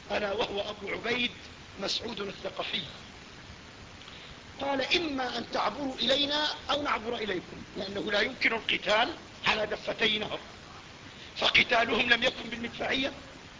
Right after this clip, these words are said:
ولم يكن بالغطاء الجوي والقصف وال-، والقنابل، سيوف تتلاحم،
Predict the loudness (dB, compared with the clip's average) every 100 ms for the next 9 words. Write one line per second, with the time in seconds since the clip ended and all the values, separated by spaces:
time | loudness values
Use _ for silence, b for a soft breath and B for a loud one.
0 | -12 2 6 6 4 0 -4 -4 -4 -2
1 | -2 0 -2 -2 -6 -10 -14 -12 -2 -2
2 | 0 -6 -4 -6 -6 -12 -14 -4 -2 0
3 | 0 0 -2 -6 -10 -16 -16 -16 -16 -16
4 | -10 -2 0 2 2 0 -2 -6 -2 0
5 | 4 6 8 8 6